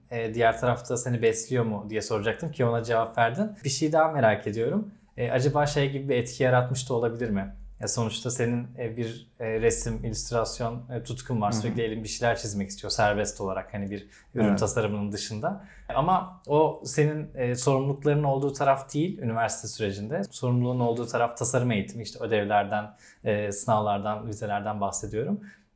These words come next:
Speaker 1: Ama, e, diğer tarafta senin daha keyif aldığın tarafta kaldığı için ona, e, daha çok kaçman ve belki de o aradaki ateşi söndürmemesi, onu böyle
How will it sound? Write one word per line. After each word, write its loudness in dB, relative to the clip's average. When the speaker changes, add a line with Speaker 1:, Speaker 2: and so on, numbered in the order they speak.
Speaker 1:
Ama, 2
e, 2
diğer 4
tarafta 2
senin 0
daha 4
keyif 2
aldığın 6
tarafta -2
kaldığı 4
için -2
ona, 0
e, -2
daha 8
çok 0
kaçman 0
ve 0
belki 2
de 2
o 0
aradaki 0
ateşi 0
söndürmemesi, 0
onu -4
böyle 0